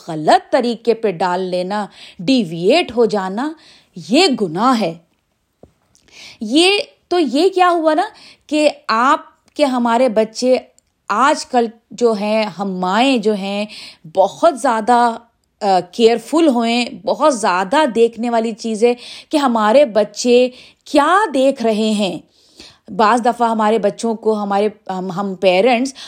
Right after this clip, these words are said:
الگ الگ کمرے دے دیتے ہیں، ان کے پاس phone ہوتے ہیں، ان کے پاس computer ہوتے ہیں، لیپ ٹاپ ہوتے ہیں، آئی iPad ہوتے ہیں، وہ اپنے کمروں میں پڑے ہوئے ہوتے ہیں، وہ کیا دیکھ رہے ہیں؟ کیونکہ یہ ساری چیزیں جو شروعات ہوتی ہے نا، یہ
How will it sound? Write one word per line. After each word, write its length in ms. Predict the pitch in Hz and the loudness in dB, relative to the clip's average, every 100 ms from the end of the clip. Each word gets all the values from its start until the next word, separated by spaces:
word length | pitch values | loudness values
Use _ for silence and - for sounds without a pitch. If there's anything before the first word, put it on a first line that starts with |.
| - | -2
الگ 180 | 214 247 | 2 4
الگ 260 | 233 233 240 | 2 -2 -2
کمرے 320 | 220 190 220 | -4 0 2
دے 160 | 220 214 | 2 2
دیتے 340 | 196 202 214 | 0 -2 -2
ہیں، 300 | 208 202 208 202 | -4 -2 -2 -4
ان 200 | - 202 | -8 -10
کے 140 | 190 208 | -4 -4
پاس 380 | 208 190 196 - | -2 -2 -2 -6
phone 300 | 180 202 220 | -8 -6 -4
ہوتے 340 | 202 202 208 | -6 -4 -4
ہیں، 240 | 202 196 | -2 -4
ان 120 | 196 185 | -6 -6
کے 100 | 202 | -6
پاس 240 | 202 196 | -6 -6
computer 540 | - 175 170 180 214 | -6 -6 -4 -2 0
ہوتے 320 | 202 202 196 208 | 0 -2 -4 -6
ہیں، 80 | 220 - - | -6 -12 -12
لیپ 380 | 196 196 214 214 | -2 2 2 2
ٹاپ 320 | 196 202 226 | 2 2 2
ہوتے 260 | 196 202 214 | -2 -2 -2
ہیں، 140 | 214 214 | -2 -2
آئی 180 | 180 185 | -2 -4
iPad 380 | - 175 233 | -2 0 0
ہوتے 320 | 214 214 214 226 | 0 -2 0 -2
ہیں، 80 | 240 - - - | -4 -10 -10 0
وہ 80 | |
اپنے 260 | 285 277 302 | 2 2 0
کمروں 380 | 294 233 233 262 | 2 2 2 0
میں 100 | 262 | 0
پڑے 300 | 240 214 254 | 0 4 4
ہوئے 120 | 247 | 4
ہوتے 240 | 240 226 | 0 -2
ہیں، 60 | 269 | -4
وہ 100 | 262 | -4
کیا 480 | 254 - 214 240 277 233 | -6 -6 -4 -2 -2 0
دیکھ 240 | 247 247 | 0 0
رہے 140 | 247 | -4
ہیں؟ 140 | 247 254 - - - - | -4 -6 -10 -20 -20 -6
کیونکہ 220 | - 381 | -2 2
یہ 220 | 427 311 | 2 2
ساری 640 | 349 - 240 233 262 403 440 | -2 -4 -8 -4 2 2 2
چیزیں 360 | 302 277 247 302 | 0 -2 -2 -2
جو 140 | 285 | -2
شروعات 760 | 277 - 208 202 190 254 466 - | -4 -6 -4 -2 0 0 0 -4
ہوتی 340 | 254 233 254 | -6 -4 -4
ہے 40 | |
نا، 140 | 285 381 | -4 -6
یہ 280 | 330 208 277 | -8 -4 -2